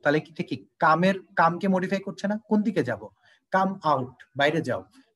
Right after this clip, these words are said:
"Come in, ভিতরে আসো।" তাহলে এই যে আমি বলছি, তাহলে এই ইনটা কি? চিন্তা করো,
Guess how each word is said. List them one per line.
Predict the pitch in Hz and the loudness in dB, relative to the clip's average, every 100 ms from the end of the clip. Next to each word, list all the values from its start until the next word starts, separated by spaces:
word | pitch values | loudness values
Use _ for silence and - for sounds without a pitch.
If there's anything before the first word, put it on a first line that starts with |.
| - | 0
"Come | 175 190 170 | 2 2 0
in, | 160 113 | 0 0
ভিতরে | 123 160 175 139 | -6 -2 0 0
আসো।" | - - | -2 -14
তাহলে | _ _ - 151 - | _ _ -10 -8 0
এই | 175 | 0
যে | 202 233 | 4 4
আমি | 220 | 4
বলছি, | 190 190 156 - 123 156 - _ _ _ | 2 2 0 -4 -6 -8 -14 _ _ _
তাহলে | 156 156 | 0 0
এই | 165 165 | 0 -2
ইনটা | 170 185 | -2 -2
কি? | 180 185 139 95 _ _ _ _ _ _ _ _ _ _ _ _ - | -4 -2 -4 -6 _ _ _ _ _ _ _ _ _ _ _ _ -10
চিন্তা | 170 175 | 0 0
করো, | 139 - | 0 -4